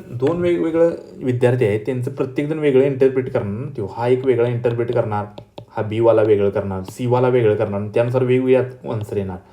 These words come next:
त्यामुळे आता तुम्ही हे म्हणायचं नाही की, "हां बाबा, आम्ही हे म्हटलं तर हे करेक्ट आहे किंवा ह्याचं बी करेक्ट आहे किंवा ह्याचं सी करेक्ट आहे." ह्या, हे तिघांचं पण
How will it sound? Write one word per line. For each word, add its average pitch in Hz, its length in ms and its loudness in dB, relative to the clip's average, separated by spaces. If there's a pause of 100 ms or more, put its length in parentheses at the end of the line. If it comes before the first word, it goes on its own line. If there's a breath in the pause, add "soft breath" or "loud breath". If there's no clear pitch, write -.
(500 loud breath)
त्यामुळे 143 240 6
आता 143 80 4
तुम्ही 156 220 0
हे 156 80 2
म्हणायचं 160 240 0
नाही 151 120 0
की, 156 80 -2
"हां 139 320 2
बाबा, 131 200 4
आम्ही 117 320 0
हे 120 180 2
म्हटलं 127 320 2
तर 139 80 2
हे 117 260 2
करेक्ट 110 360 4
आहे 95 140 0 (460 loud breath)
किंवा 110 140 -2
ह्याचं 107 320 2
बी 104 100 -2
करेक्ट 98 380 0
आहे 90 120 -4
किंवा 95 180 -6
ह्याचं 98 160 -6
सी 107 180 -8
करेक्ट 95 320 -2
आहे." 90 140 -6
ह्या, 95 120 0 (580 loud breath)
हे 127 160 2
तिघांचं 143 380 4
पण 170 220 0